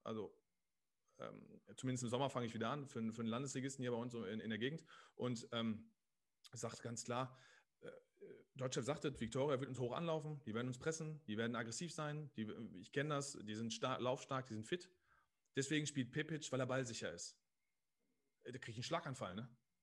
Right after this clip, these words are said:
Also hab ich nicht kapiert. Weil, ähm, und das ist das ja, stoßen das Thema doch mal mit Kamavuoka an.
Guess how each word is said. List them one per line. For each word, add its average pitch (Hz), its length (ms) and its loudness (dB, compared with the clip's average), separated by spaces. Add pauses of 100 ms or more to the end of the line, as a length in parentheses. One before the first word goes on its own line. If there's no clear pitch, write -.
(220)
Also 123 180 2
hab 131 100 2
ich 139 60 0
nicht 131 140 0
kapiert. 180 360 -2 (440)
Weil, 113 300 8 (420)
ähm, 113 440 0
und 113 280 -4
das 110 120 -2
ist 165 120 -2
das 180 100 0
ja, 120 260 2
stoßen 135 540 0
das 113 100 0
Thema 127 220 4
doch 120 100 -4
mal 120 100 0
mit 117 120 -2
Kamavuoka 117 480 0
an. 156 160 -4